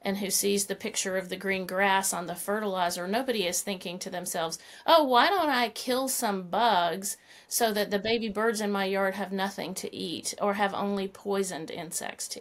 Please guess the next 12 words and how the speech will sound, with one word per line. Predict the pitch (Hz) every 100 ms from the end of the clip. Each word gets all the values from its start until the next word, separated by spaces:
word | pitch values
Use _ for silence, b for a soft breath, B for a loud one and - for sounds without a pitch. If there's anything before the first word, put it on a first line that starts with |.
| -
eat?" | 175 - B B B B _
We | 285
don't | 339 339 _
think | 339 381
that. | 175 170 170
We | 233
don't | 240 220 226
know | 226 240
that's | 226 -
what | - -
we're | 226
doing. | 233 269 - - 196